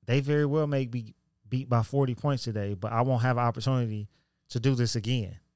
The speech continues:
So it was just like, "Shit, I'm taking a shot in the dark, really." Like, I don't really think he really thought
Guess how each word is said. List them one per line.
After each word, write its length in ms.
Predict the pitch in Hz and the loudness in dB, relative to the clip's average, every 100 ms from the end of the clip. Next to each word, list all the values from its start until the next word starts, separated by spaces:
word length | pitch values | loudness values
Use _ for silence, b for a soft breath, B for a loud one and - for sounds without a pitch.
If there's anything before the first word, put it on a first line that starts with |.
| _ _ | _ _
So 180 | - 117 | 0 2
it 80 | |
was 120 | 131 113 | 2 0
just 140 | 107 | 0
like, 240 | 113 107 104 | 0 0 0
"Shit, 280 | 117 104 - _ _ _ _ 107 | -2 -2 -8 _ _ _ _ -2
I'm 120 | 135 | 0
taking 280 | 135 110 110 | 2 0 0
a 40 | |
shot 200 | - 123 | 2 2
in 60 | 117 | 2
the 100 | 110 | 4
dark, 280 | 143 147 | 4 4
really." 240 | 104 98 98 | 0 -6 -4
Like, 200 | 101 104 | -4 0
I 80 | 131 | 0
don't 180 | 143 | 0
really 200 | 113 107 | 0 -2
think 200 | 104 113 101 | -2 -4 -4
he 220 | 117 101 - _ - | -10 -12 -18 _ -6
really 280 | 107 113 98 - | -2 0 -2 -6
thought 280 | - 110 101 | 0 2 0